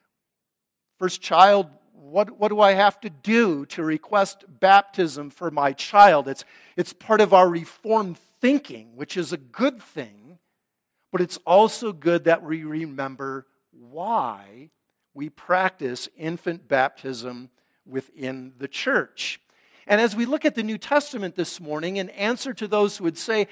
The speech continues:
"There are no instances of infant baptism in the New Testament," we want to understand that in the New Testament, we see this practice of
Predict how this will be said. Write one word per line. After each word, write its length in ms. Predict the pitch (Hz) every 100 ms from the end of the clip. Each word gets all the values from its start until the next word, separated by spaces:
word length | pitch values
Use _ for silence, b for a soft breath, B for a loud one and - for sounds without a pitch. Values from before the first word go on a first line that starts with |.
| b b
"There 140 | 302
are 100 | 320
no 180 | 233 208
instances 600 | 233 247 - 202 202 175
of 100 | 175 -
infant 440 | 220 294 - 196
baptism 600 | 170 170 175 175 170 175
in 160 | 190 175
the 80 | 165
New 160 | 165
Testament," 720 | 156 220 262 - 180 156 156 b b b
we 140 | 214 302
want 240 | 254 196
to 80 | 185
understand 1200 | 202 185 175 - - 240 285 226 131 120 170 202 b b b
that 140 | 202
in 100 | 202
the 100 | 196
New 200 | 190 240
Testament, 680 | 247 - 277 - 180 156 175
we 120 | 175
see 300 | 180 - 240
this 200 | 196 185
practice 680 | - - 208 214 214 190 -
of 280 | 151 156